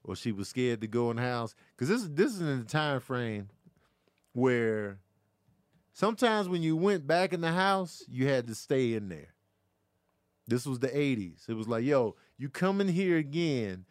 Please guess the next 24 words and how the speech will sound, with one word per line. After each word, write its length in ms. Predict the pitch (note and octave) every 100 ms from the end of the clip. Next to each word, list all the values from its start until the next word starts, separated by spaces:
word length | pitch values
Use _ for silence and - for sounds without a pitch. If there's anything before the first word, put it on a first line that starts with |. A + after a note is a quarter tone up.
| _ -
you 140 | C3+
gonna 120 | C#3
have 80 | A#2
to 60 | G2+
stay 380 | - C#3+ C3+ B2+
in 100 | G#2+
here." 300 | F#2+ D#2 E2 _ _ _ _ _
So 160 | -
that's 300 | A#2+ F#3 B3
why 180 | F3 D#3+
I 200 | C#3+ C#3+
would 180 | D3+ B2+
use 200 | D3 C#3
the 100 | A#2+
bathroom 460 | A2 C3+ B2+ A#2+ A#2
outside, 600 | A2+ G#2+ C#3+ C#3 C3 A2
because 680 | A2 - G#2+ G2+ F#2+ F#2 _ _ _ _
I 120 | C3
was 180 | C3+ A#2+
scared 600 | - B2+ A#2+ A2 G#2 G2 _ _
of 80 | G#2+
the 80 | G2
stay 340 | - D3 B2
in. 240 | G2+ D2+